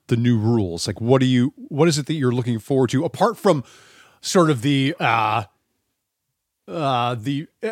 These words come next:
I, schadenfreude's the wrong word, but, like, just the, the idea of watching the players struggle through adaptation to it. <laughs> What, what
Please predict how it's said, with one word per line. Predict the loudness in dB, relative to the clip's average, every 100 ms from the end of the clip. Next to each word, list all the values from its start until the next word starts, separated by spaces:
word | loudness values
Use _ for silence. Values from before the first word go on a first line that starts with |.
| -4
I, | -4
schadenfreude's | 0 2 0 0 -2 0
the | 0
wrong | 0 0 -2 -4 -8
word, | -6 -4 -6 -8
but, | -6
like, | -6 -4
just | -6 -2
the, | -2 -2
the | -4 -2
idea | 0 0 0
of | 0
watching | 0 0 0 -2 -2
the | -2
players | -2 -2 -2
struggle | -4 -2 -2 -2
through | -6 -8 -2 0 2 0 -2 -6 _ _ -2
adaptation | 0 0 -2 -2 -2 -2 -2
to | 0
it. | 0 0
<laughs> | -12 -18 -20 -20 _
What, | -2 6 6 4
what | -2 -2 0 0